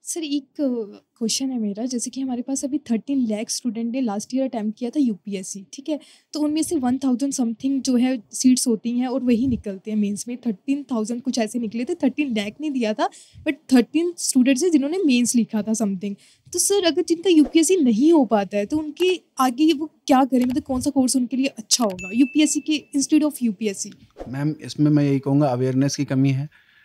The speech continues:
Speaker 2: जो लोग इंटरव्यू से भी बाहर होते हैं या इंटरव्यू में किसी वजह से नहीं हुआ, उनके लिए बहुत सारे पब्लिक सेक्टर अंडरटेकिंग्स हैं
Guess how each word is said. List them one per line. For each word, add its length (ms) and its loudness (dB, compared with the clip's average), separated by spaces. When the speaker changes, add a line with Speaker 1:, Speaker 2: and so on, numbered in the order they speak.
Speaker 2:
जो 140 0
लोग 160 2
इंटरव्यू 360 0
से 120 -6
भी 100 -8
बाहर 320 0
होते 240 -4
हैं 260 -4
या 80 0
इंटरव्यू 360 0
में 120 2
किसी 200 -4
वजह 200 0
से 140 -4
नहीं 160 2
हुआ, 220 -4
उनके 220 0
लिए 80 2
बहुत 340 0
सारे 220 0
पब्लिक 380 -4
सेक्टर 320 -4
अंडरटेकिंग्स 680 -2
हैं 160 -2